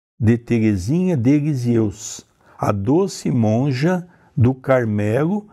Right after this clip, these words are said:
desencarnada na França. Tem uma nota do autor que diz:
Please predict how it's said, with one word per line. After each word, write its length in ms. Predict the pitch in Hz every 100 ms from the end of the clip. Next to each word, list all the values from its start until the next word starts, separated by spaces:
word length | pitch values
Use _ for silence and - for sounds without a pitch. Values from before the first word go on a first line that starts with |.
| -
desencarnada 1400 | 104 147 135 107 98 - 139 135 151 180 175 113 87 87 - - 139
na 180 | 143
França. 800 | 156 - 120 120 113 - - 80 - - -
Tem 160 | 175
uma 240 | 180 175 165
nota 400 | 135 139 - 151
do 200 | 107 107
autor 440 | 101 - 127 139
que 160 | - 143
diz: 540 | 95 92 85 - -